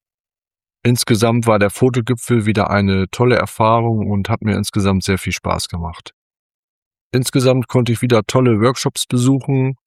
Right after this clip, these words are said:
nette Gespräche führen und sicherlich ein Highlight war unsere Community-Ausstellung von Frank in der Villa Jaus,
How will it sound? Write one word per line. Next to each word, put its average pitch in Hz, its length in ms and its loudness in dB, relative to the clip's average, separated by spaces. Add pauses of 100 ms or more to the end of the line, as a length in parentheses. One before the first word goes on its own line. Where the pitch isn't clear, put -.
(360)
nette 123 240 2
Gespräche 113 560 0
führen 113 480 2
und 98 400 -2
sicherlich 110 440 0
ein 107 220 2
Highlight 107 380 2
war 98 180 2
unsere 101 320 0
Community-Ausstellung 104 880 0
von 101 220 0
Frank 107 440 0 (160)
in 101 140 0
der 95 400 2
Villa 98 260 2
Jaus, 101 560 0